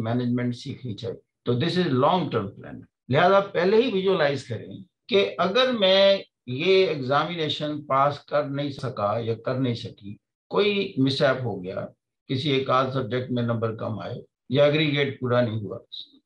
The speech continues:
there are so many reasons, तो फौरन बंदा already plan करता है कि मेरे पास अगर कोई दूसरी attempt है तो I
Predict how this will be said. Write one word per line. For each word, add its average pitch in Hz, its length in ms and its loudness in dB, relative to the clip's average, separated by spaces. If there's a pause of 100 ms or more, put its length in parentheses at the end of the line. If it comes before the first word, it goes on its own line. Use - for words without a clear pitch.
(140)
there 135 120 2
are 135 60 -2
so 165 160 2
many 160 240 2
reasons, 139 400 -2 (380)
तो 208 100 2 (160)
फौरन 262 380 4
बंदा 196 320 4 (240)
already 220 320 2 (100)
plan 170 280 0
करता 131 440 -4
है 151 100 2 (340)
कि 196 460 0 (380)
मेरे 147 340 -4
पास 175 200 -2
अगर 160 220 -4
कोई 175 260 -12
दूसरी 139 380 -2
attempt 135 380 -2 (120)
है 151 180 0 (400)
तो 208 80 -2 (240)
I 175 140 4